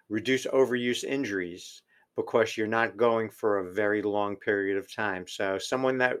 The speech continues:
runs many, many miles every week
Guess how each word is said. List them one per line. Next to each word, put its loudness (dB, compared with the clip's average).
runs 2
many, 2
many 2
miles 2
every 2
week -4